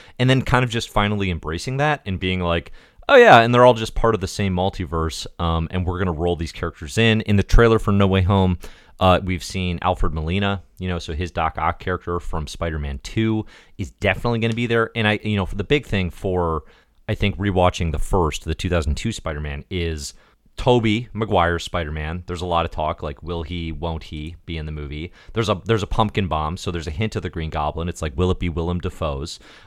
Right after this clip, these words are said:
Um, so we're gonna talk about the movie. We're gonna talk about the experience of rewatching it. But I think, you know, the,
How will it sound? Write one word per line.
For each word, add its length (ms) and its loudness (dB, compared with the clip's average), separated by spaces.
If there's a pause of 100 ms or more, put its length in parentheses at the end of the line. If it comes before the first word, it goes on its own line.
(120)
Um, 320 4
so 120 -2
we're 100 2
gonna 100 4
talk 160 6
about 160 4
the 60 2
movie. 220 2
We're 80 2
gonna 120 -4
talk 160 0
about 140 0
the 60 0
experience 340 0
of 40 -8
rewatching 420 4
it. 140 2
But 120 10
I 80 10
think, 280 4
you 140 4
know, 80 6
the, 280 4